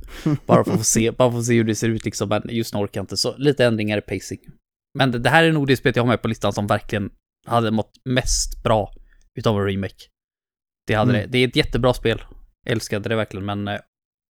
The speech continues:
Speaker 1: oh, please. De släppte precis
Speaker 2: Ja.
Speaker 1: en, eh, de, eh, vad fan heter de? Marvelous. Som gör, eh, spelet. De släppte precis en... Eh, vad heter det?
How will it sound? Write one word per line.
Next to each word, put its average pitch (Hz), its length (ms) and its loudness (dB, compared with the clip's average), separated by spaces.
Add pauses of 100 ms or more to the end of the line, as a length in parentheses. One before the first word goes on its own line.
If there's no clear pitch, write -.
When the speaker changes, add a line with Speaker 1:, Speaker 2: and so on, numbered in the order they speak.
(200)
Speaker 1:
oh, 101 140 -8 (800)
please. - 380 -2 (1500)
De 117 100 -2
släppte 139 320 -2
precis 147 320 2
Speaker 2:
Ja. 120 60 6
Speaker 1:
en, 110 180 2
eh, 104 440 0 (240)
de, 98 300 -2
eh, 95 120 -6
vad 95 120 -10
fan 107 160 -4
heter 101 180 -10
de? 107 80 -4 (420)
Marvelous. 101 560 -2 (580)
Som 113 200 -2
gör, 110 280 4
eh, 110 300 2 (340)
spelet. 107 340 -2
De 110 100 -2
släppte - 320 -2
precis 113 300 -4
en... 101 200 -2
Eh, 101 180 -2 (800)
vad 151 100 0
heter 135 200 -2
det? 143 100 -2